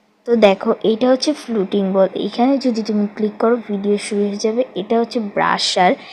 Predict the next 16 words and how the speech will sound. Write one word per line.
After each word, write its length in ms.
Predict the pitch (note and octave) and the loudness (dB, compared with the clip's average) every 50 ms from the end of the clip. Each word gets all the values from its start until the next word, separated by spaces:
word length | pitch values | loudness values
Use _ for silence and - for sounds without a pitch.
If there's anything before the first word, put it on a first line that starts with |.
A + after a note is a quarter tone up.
| - - - - | -20 -20 -12 -6
এইটা 300 | - G3 G3 - A#3 A#3 | -6 -2 0 2 2 2
দিয়ে 220 | G#3+ A3 A#3+ B3+ B3+ - | 2 2 2 2 2 0
তুমি 240 | A3+ A3 G#3 G3+ G#3 | -2 0 0 0 -2
কোনো 320 | G#3 - G#3 G#3 G#3 G#3+ | 0 0 0 0 0 0
কিছু 360 | G#3 - A#3 A3+ - - A#3+ | 0 -2 -4 -4 -4 -4 -4
যদি 240 | A3+ - A3+ G#3+ - - - | -2 -2 -4 -4 -4 -4 -2
ইঙ্গিত 340 | G3+ G3+ G3+ G3+ G#3 A3+ A3+ - - | 0 0 0 0 -2 -4 -4 -2 -2
করতে 280 | B3 A#3 - - C4 | -2 -2 0 -2 -2
চাও, 200 | B3 - C#4 D4+ | 0 0 0 0
সেটা 300 | D4 - - G#3 - G3+ | 0 -2 -6 -4 -4 -4
দেখিয়ে 380 | G3 F#3+ F3+ F#3 - - F#3+ F#3 | -4 -2 -4 -4 -4 -6 -6 -4
দিবে। 280 | F#3+ F#3 F#3+ G3+ F#3+ - - | -6 -4 -4 -4 -4 -4 -4
এটা 160 | A#3 G#3+ B3+ | -2 -2 -2
হচ্ছে 220 | C4 C4 - C#4+ | -2 -2 -2 -4
ফেস 460 | C4+ - - G3+ F3+ F#3 F#3+ - - - | -4 -4 -4 -4 -4 -4 -4 -6 -8 -6
ক্যাম 200 | G3+ G#3 A3+ | -6 -6 -6